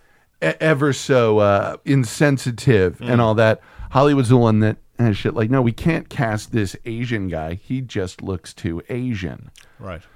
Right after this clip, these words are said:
Speaker 1: Hollywood's the one that's like, "Well, no, we can't do this. There's no urban audience for this kind of show." Like, uh, we have pro-, I'm sorry, the movie-going audience has proven, as long as it's good, we don't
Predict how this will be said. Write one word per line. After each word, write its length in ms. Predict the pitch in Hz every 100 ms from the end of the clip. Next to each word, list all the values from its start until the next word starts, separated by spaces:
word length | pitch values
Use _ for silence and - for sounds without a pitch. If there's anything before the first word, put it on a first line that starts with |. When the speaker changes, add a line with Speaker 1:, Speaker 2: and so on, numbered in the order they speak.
| -
Speaker 1:
Hollywood's 480 | 160 170 170 151 131
the 80 | 147
one 180 | 143 139
that's 140 | 117
like, 100 | 139
"Well, 140 | 151 185
no, 160 | 220
we 100 | 151
can't 240 | 117 180 120
do 160 | 101
this. 220 | 90 95
There's 180 | - 123
no 260 | 131 135 120 _
urban 360 | 143 135 127 113
audience 520 | 104 110 107 98 87 -
for 120 | 107
this 180 | 92 -
kind 260 | 110 101
of 80 | 92
show." 420 | - 101 80 71 - _ _ _ - - 131
Like, 120 | 123 -
uh, 260 | 175 98 95 _ - -
we 160 | 147 226
have 220 | 208 131
pro-, 200 | 170 180
I'm 120 | 190
sorry, 160 | 175 170
the 100 | 147
movie-going 580 | 160 247 240 165 156 135
audience 600 | 120 107 117 127 139 127
has 160 | 127 92
proven, 800 | - - 131 123 143 135 135 131 - - - - - _ _ _ -
as 100 | 110
long 180 | 180 190
as 60 |
it's 120 | 117
good, 220 | - 131 107
we 120 | 101
don't 260 | 107 113